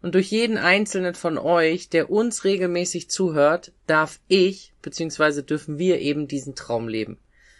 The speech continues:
Dafür ein dickes Danke. Wir haben uns für die fünfzigste Episode überlegt, dass wir diesmal alles Mögliche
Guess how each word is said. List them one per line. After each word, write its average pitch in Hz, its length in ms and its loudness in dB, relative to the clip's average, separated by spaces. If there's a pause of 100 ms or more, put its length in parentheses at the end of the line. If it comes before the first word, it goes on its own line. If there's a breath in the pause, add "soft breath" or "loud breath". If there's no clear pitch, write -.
(360 soft breath)
Dafür 180 560 2 (100)
ein 139 300 0 (100)
dickes 156 560 0
Danke. 113 440 0 (1700 soft breath)
Wir 214 140 6
haben 285 120 8
uns 269 120 2
für 254 120 -4
die 220 80 -4
fünfzigste 214 500 -4
Episode 170 400 -2
überlegt, 147 680 -4
dass - 440 -2
wir 175 200 0
diesmal 220 680 2
alles 285 400 2
Mögliche 208 920 -2